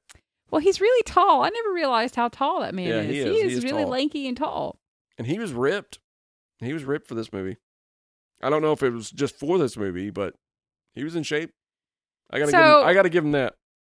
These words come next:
Speaker 1: Jeff Goldblum, from what I understand, is going to be coming back in this new one,
Speaker 2: Now, he
Speaker 1: correct?
Speaker 2: did make a came-, he made a cameo in Fallen Kingdom, but yes, he is coming back for this new one. Like I said, it was,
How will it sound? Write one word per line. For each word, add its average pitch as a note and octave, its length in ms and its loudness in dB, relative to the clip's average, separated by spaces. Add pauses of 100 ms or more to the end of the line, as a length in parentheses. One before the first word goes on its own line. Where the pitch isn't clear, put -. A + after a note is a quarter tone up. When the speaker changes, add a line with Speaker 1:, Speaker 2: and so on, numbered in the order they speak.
(140)
Speaker 1:
Jeff D#4 220 2
Goldblum, C4 560 0
from A#3 180 -4
what A3+ 100 0
I A3 100 0
understand, G#3+ 480 -4
is A#3+ 280 -2
going A3+ 200 0
to G#3+ 60 -6
be G#3 100 -6
coming G3+ 320 -4
back F#3+ 340 -2 (160)
in F#3+ 560 -8
this G3 260 -12
new A#3+ 200 -6
one, F3 240 -14 (100)
Speaker 2:
Now, D#3 140 4
he D#3+ 80 2
Speaker 1:
correct? F#3+ 140 0
Speaker 2:
did A#3 80 -4
make A#3 160 2
a F#3+ 100 -2
came-, E3 420 -4
he C#3 160 0
made F3 160 -2
a G3+ 60 -2
cameo E3 480 -2
in B2+ 100 -2
Fallen B2 320 -2
Kingdom, F#2+ 440 -6
but G2 120 -6
yes, A2+ 240 -4
he B2+ 160 -8
is B2 120 -4
coming A#2+ 280 -6
back G2 480 -6
for F#2 380 -8 (100)
this - 220 -12
new F#2+ 140 -10
one. D#2 120 -12
Like F2+ 140 -12
I C3+ 60 -20
said, F#2+ 200 -8
it F#2 80 -6
was, E2 100 -14